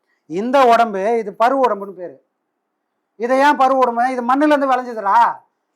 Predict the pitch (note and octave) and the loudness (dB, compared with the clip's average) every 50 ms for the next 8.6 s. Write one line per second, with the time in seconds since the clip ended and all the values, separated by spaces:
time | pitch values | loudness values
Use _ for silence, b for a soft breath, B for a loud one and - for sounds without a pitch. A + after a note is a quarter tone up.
0 | _ _ _ _ _ _ _ - G3+ A#3+ C#4+ D4+ D#4+ D4+ C#4+ C4+ C4 B3 B3+ A#3+ | _ _ _ _ _ _ _ -6 -4 -2 0 2 4 4 4 2 0 -2 -2 0
1 | C#4 C4+ B3+ B3+ B3+ C#4 C#4+ C#4 C4 C4 A#3+ A#3+ B3+ C4 B3+ B3 A#3 A#3+ A#3 A3 | 2 2 2 0 0 -2 -2 0 2 2 2 0 2 0 -2 0 0 -2 -4 -2
2 | G3 A#3+ C4+ C#4+ C4+ A#3+ A#3+ A3+ A3+ A#3 B3 C4 C4 A3 A3+ A#3 G3+ G3+ G#3+ C4 | -2 -2 0 0 0 -2 -2 0 0 0 0 -2 -2 -2 -4 -6 -6 -6 -8 -10
3 | C4 A#3+ G3+ - B3 B3 A#3 G3+ F#3 - _ _ _ _ _ _ _ _ _ _ | -10 -10 -12 -12 -10 -10 -12 -12 -16 -20 _ _ _ _ _ _ _ _ _ _
4 | _ _ _ _ _ _ _ _ _ _ _ - E3+ F3+ G#3+ A#3+ C4 C#4+ D4 C#4 | _ _ _ _ _ _ _ _ _ _ _ -12 -8 -6 -4 -4 -4 -4 -6 -8
5 | - _ _ _ _ _ _ _ _ _ _ _ _ _ D3 D3+ F3 F3+ F3 G3+ | -14 _ _ _ _ _ _ _ _ _ _ _ _ _ -14 -12 -10 -6 -4 -4
6 | G3+ G#3+ A#3+ C4+ A#3+ A3 G#3+ A3 A3 A3+ A3+ G#3 G3+ G3+ G3 F#3+ F#3 E3+ F3+ F#3+ | -4 -4 -2 -2 0 0 0 2 2 2 2 2 0 -2 -4 -6 -4 -2 -2 0
7 | A3 B3+ A#3+ - G#3 G#3 A3 A3 G3+ F#3+ G3 F#3+ G#3+ G3+ F3 F#3 D#3+ F#3 E3+ G3+ | 0 -2 -4 -8 -12 -8 -6 -4 -4 -4 -4 -8 -12 -14 -16 -18 -20 -20 -18 -18
8 | G3 F#3+ E3+ D3+ F3+ F3+ F3 E3 D3+ C#3 _ | -18 -18 -16 -16 -16 -16 -14 -16 -18 -20 _